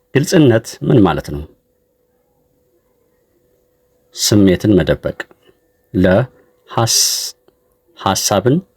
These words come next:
በታማኝነት መግለጽ። ሐመር ውሃ ውሸትና ማስመሰል። መ ሁሉንም ሐሳብ መቀበል። ስለዚህ መልሱ ለ ሐሳብ በታማኝነት መግለጽ። ሠላሳ ዘጠኝ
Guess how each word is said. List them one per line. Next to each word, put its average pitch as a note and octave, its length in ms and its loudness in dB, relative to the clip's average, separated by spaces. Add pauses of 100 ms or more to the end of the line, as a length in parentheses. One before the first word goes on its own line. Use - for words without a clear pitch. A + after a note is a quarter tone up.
(100)
በታማኝነት E3 840 0
መግለጽ። - 360 -4 (1000)
ሐመር G#2 220 2
ውሃ A#2 120 2 (280)
ውሸትና A#2 440 2 (140)
ማስመሰል። - 600 -4 (560)
መ G#2 80 2 (400)
ሁሉንም A2+ 440 4 (140)
ሐሳብ B2 420 -4 (260)
መቀበል። - 540 -4 (460)
ስለዚህ D2 440 0 (320)
መልሱ D2+ 280 -2 (180)
ለ C#2+ 180 2 (340)
ሐሳብ D#2+ 460 -2 (480)
በታማኝነት D2 640 0 (180)
መግለጽ። C#2 420 -2 (1500)
ሠላሳ - 320 0
ዘጠኝ B2 280 2